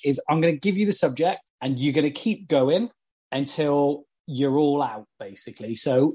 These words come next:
the way this is gonna work is if you don't get all the answers, we're bringing shame upon ourselves. So the subject is sponsors, and specifically sponsors that have been worn on the shirts in Champions League finals.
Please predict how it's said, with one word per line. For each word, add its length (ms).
the 120
way 180
this 200
is 60
gonna 140
work 320
is 100
if 160
you 80
don't 160
get 120
all 160
the 100
answers, 680
we're 400
bringing 280
shame 360
upon 260
ourselves. 640
So 460
the 80
subject 420
is 100
sponsors, 800
and 180
specifically 1200
sponsors 840
that 100
have 160
been 240
worn 300
on 100
the 80
shirts 760
in 200
Champions 760
League 300
finals. 880